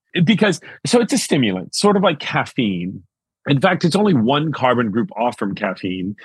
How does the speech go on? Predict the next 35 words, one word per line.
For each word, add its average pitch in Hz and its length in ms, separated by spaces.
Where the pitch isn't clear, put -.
And 170 240
as 151 180
I 160 120
understand 156 540
it, 131 180
your 147 180
body, 185 760
when 151 160
your 156 80
body 143 320
metabolizes 139 920
caffeine, 117 680
it 139 100
actually 202 360
breaks 139 420
it 131 100
down 127 320
into 175 480
theobromine 117 880
before 139 380
breaking 120 360
it 101 120
down 98 220
further. 95 300
So 147 140
it's 143 140
like 127 140
one 120 200
of 151 60
the 123 100
steps - 480
of 104 80
breaking 107 240
down 95 160
caffeine. 131 480